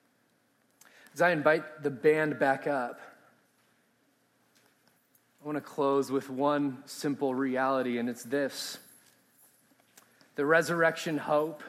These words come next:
is received through faith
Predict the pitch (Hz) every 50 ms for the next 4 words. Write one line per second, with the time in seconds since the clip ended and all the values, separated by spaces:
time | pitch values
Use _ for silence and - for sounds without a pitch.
0 | - - - _ _ _ _ _ _ _ _ _ _ _ _ _ _ _ _ _
1 | - 139 123 139 143 127 - - 156 151 147 143 143 - - 147 143 123 - -
2 | 139 127 127 123 123 - - -